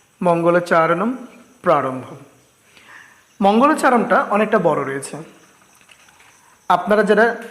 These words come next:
নিত্য পাঠ করেন, তারা হয়তো এত বড় পাঠ করতে পারবেন না বা অনেকটা হয়তো সময়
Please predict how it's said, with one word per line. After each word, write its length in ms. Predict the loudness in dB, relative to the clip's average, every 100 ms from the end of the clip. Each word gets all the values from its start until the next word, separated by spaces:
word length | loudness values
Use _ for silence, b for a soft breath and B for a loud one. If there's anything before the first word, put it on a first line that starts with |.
| 0
নিত্য 280 | 0 0 -2
পাঠ 260 | -2 -2
করেন, 280 | -4 -4 -4 -10 -6
তারা 160 | 0 0
হয়তো 200 | 2 0
এত 200 | 0 0
বড় 280 | -2 0 0
পাঠ 220 | 0 -2 -4
করতে 240 | -12 -8
পারবেন 380 | -6 -6 -6 -6
না 120 | -4
বা 100 | -4
অনেকটা 300 | -4 -6 -6
হয়তো 200 | -6 -6
সময় 440 | -10 -8 -6 -6